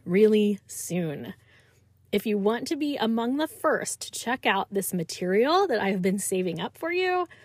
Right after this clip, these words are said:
the introductory price of eighty-nine dollars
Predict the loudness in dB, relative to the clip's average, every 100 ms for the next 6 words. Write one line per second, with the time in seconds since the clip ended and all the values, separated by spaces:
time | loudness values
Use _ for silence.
0 | _ _ _ _ -8 -4 -4 -2 -2 0
1 | 0 0 -2 0 2 0 -2 -6 -2 -2
2 | 0 -2 0 2 2 4 4 2 0 -2
3 | -4